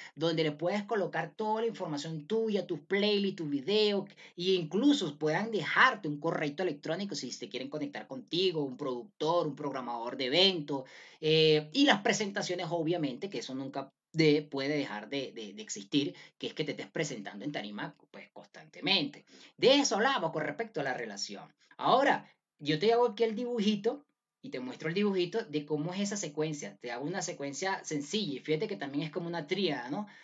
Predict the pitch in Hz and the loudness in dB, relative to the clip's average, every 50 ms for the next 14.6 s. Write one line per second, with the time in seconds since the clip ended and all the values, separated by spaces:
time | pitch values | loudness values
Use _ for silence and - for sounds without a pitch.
0 | - - - - - 135 151 156 196 220 240 247 247 226 220 214 - - - _ | -20 -20 -16 -8 -2 0 2 2 2 4 6 8 8 8 8 6 2 -8 -12 _
1 | - 143 135 135 139 147 - - - 151 156 175 180 165 185 180 180 180 175 165 | -10 -6 -4 -4 -4 -4 -6 -8 -6 -6 -4 -4 -4 0 0 0 0 0 -4 -2
2 | - 196 175 147 135 147 160 _ _ _ _ - 131 131 135 - 151 156 160 170 | -2 -2 -2 -2 -2 -4 -8 _ _ _ _ -14 -14 -10 -2 2 2 2 2 2
3 | 185 185 196 196 175 147 147 - 175 196 226 262 269 - _ _ _ _ _ - | 0 0 2 4 2 2 2 0 0 -2 -2 -4 -8 -16 _ _ _ _ _ -20
4 | - _ _ _ _ _ _ - 165 165 156 151 147 165 214 240 240 226 208 233 | -20 _ _ _ _ _ _ -4 -2 0 0 0 0 2 4 4 4 4 4 0
5 | 214 196 208 220 208 - - 120 113 120 127 139 147 143 - 180 170 175 180 180 | 0 0 0 -2 -2 -2 -4 -6 -6 -6 -6 -6 -6 -4 -2 -2 -2 -2 -4 -6
6 | 180 185 170 - 208 202 - - 262 233 208 214 196 - - _ _ _ _ _ | -8 -8 -6 -8 -8 -8 -6 -4 -2 -2 -2 -2 -4 -8 -16 _ _ _ _ _
7 | _ _ _ _ _ - 165 180 175 165 156 165 190 - - 190 185 196 196 208 | _ _ _ _ _ 0 2 2 4 4 2 -2 -2 -2 0 0 0 0 0 -2
8 | 208 208 220 214 208 - 208 208 214 208 - - _ - 147 - - 156 156 156 | -2 -4 -6 -6 -4 -2 0 0 0 0 -2 -4 _ -10 -6 -4 -2 -2 -2 -2
9 | 156 160 156 156 147 143 143 147 151 151 151 147 143 143 143 139 135 127 120 113 | -2 0 0 0 0 0 0 -2 -2 -4 -2 2 2 4 4 2 0 -4 -6 -8
10 | 110 104 98 95 - - - _ - 117 113 117 113 - 110 117 127 139 151 170 | -10 -10 -12 -14 -16 -20 -20 _ -10 -10 -10 -8 -8 -10 -8 -6 -4 -2 0 0
11 | 185 190 180 175 165 147 185 175 165 - 117 - _ - 156 151 160 170 160 180 | 0 2 2 2 0 2 -2 -4 -4 -4 -10 -10 _ -4 -4 -2 -2 -2 -4 -2
12 | 175 170 214 180 147 - - - 139 123 107 101 98 - 110 - 147 139 - - | 0 2 4 2 2 0 -4 -6 -6 -6 -8 -8 -12 -12 -10 -10 -10 -8 -2 0
13 | 175 175 170 156 156 151 110 107 - 123 - 131 - - 131 - 147 143 160 156 | 0 0 0 -2 -6 -10 -12 -12 -14 -12 -10 -10 -10 -10 -12 -8 -6 -4 -4 -4
14 | 156 151 151 160 - - 175 170 214 190 185 - | -4 -6 -8 -8 -6 -4 -2 0 0 0 -2 -2